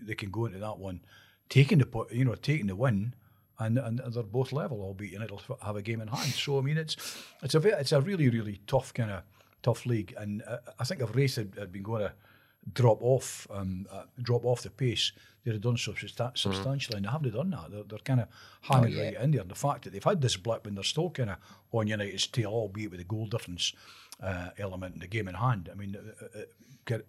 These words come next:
Speaker 1: indicates, you know, it, it, it tells you what, what's going on at Starks Park. So I, I, I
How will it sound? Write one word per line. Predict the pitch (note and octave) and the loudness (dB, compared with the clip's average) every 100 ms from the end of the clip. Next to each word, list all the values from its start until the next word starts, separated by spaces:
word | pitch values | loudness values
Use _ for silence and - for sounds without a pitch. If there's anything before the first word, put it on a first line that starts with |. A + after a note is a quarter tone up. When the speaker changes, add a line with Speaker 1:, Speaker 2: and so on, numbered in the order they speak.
| - | 4
Speaker 1:
indicates, | C3 B2 - G#2+ G2+ - - - - - _ - | 6 6 4 -4 -2 0 -2 -4 -20 -20 _ -4
you | A#2 | 0
know, | A2 G2+ G#2+ - _ _ _ _ - | 2 0 -2 -14 _ _ _ _ 0
it, | B2 | 4
it, | B3+ - | 4 4
it | - - | 2 2
tells | - D4 | 2 6
you | C#3 | 6
what, | C3+ B2+ | 6 2
what's | B2 - | -4 -4
going | A#2+ A#2+ | -2 0
on | B2 | 0
at | G#2 | 0
Starks | - G2 - | -2 -4 -4
Park. | - G2 - | -6 -4 -2
So | E3+ | 2
I, | C3 C3 B2 | 2 2 0
I, | |
I | A#2+ | -2